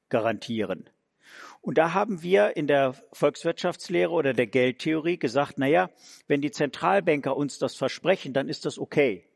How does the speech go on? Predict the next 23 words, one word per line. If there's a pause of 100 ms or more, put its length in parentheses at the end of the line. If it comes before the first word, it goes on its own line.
(260)
Dann
schreiben
wir
das
in
deren
Statuten
rein
und
dann
halten
die
sich
auch
da
dran. (1500)
Wir
stellen
aber
fest,
dass
solche
Versprechen